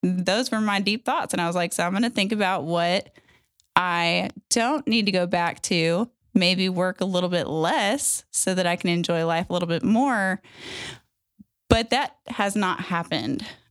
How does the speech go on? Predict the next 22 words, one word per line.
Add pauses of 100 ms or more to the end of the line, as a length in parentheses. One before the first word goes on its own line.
(120)
I
mean,
I,
I
missed
the
mark
on
that.
As
soon
as
I
got
the
green
light
to
go
back
to
work,